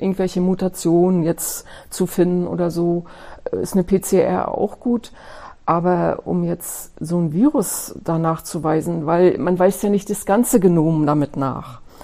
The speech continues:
Man weiß ja nur ganz kleine Stücke von diesem Genom nach.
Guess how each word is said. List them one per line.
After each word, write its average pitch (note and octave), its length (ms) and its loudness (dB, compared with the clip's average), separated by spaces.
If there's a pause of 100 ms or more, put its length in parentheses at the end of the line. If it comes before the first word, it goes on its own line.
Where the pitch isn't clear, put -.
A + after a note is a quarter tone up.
(160)
Man D#3+ 160 -4
weiß F3 220 0
ja G3+ 80 0
nur F#3 140 0
ganz A3+ 360 2
kleine G3+ 320 0
Stücke A#3 260 -2
von E3 200 -2
diesem D3 280 -2
Genom C#3+ 340 -2
nach. - 400 -8